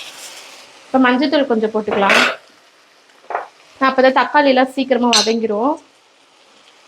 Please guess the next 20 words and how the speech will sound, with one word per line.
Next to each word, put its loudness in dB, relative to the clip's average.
மஞ்சத்தூள், 2
இந்த 0
அக்ஷா 2
எழுந்-, 2
இந்த -2
அக்ஷா 0
எழுந்துட்டான்னா 2
முடிஞ்சிச்சு -2
என் -6
ஜோலி. -2
பயப்புல 4
தூங்கிட்டு -2
இருக்காங்க -6
கைஸ். -2
ஷார்ட்ஸ் 4
வீடியோல 2
பார்த்துருப்பீங்க 0
தம்பி -2
பண்ற 0
சேட்டெல்லாம். 2